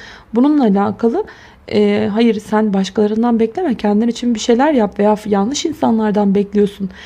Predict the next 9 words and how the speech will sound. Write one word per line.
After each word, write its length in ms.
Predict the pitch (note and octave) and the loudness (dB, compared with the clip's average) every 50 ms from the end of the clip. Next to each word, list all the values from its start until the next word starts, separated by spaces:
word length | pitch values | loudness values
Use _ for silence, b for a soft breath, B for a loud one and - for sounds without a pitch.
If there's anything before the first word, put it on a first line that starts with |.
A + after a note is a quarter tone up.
| B B B B - | B B B B 2
denebilecek, 680 | F#3+ A#3 B3+ C4+ A#3+ B3 A#3 A#3 B3+ D#4+ E4 - - - - - | 2 4 4 4 4 2 2 2 0 -2 -4 -6 -10 -20 -6 0
e, 340 | A#3+ A#3 A3 A3 A3 A3 A3 | 2 4 6 6 6 4 4
gündemlerle 680 | G#3+ G3+ B3 A#3+ A#3+ A#3+ A3+ G#3+ G#3 G#3 G#3 B3 C4+ | 2 2 2 2 2 2 2 2 2 2 2 0 0
karşı 320 | - A#3 G#3+ G#3+ G3+ - - | 0 2 2 2 0 -2 -2
karşıya 360 | G#3+ G3 F#3+ F#3+ - - - | -2 -2 0 0 -2 -2 -2
kalabilirsiniz 640 | - G#3 G#3 G3+ F#3 F#3 G3 F#3+ - G3 F#3 A3 A3+ | -2 -2 -2 -2 -2 -2 -4 -4 -2 -2 -2 -2 -2
sevgili 360 | - - F#3+ F3+ F3+ F#3+ G3+ | -2 -2 -2 -2 -2 -2 -2
Akrep 380 | G3 F#3+ F#3+ A#3 B3 A#3+ - - | -4 -4 -2 -4 -4 -4 -4 -6
burçları. 400 | G3 F#3 - - G3 F#3+ F#3+ | -8 -8 -6 -6 -4 -4 -4